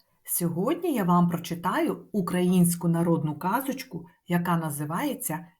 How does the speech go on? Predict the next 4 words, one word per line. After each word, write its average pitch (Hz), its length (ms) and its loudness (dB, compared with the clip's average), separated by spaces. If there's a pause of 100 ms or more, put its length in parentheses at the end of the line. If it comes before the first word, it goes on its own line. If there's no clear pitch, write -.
«Зайчикова 285 800 0
хатка». 175 640 -6 (1800)
Жили 160 600 -2
собі 277 640 -2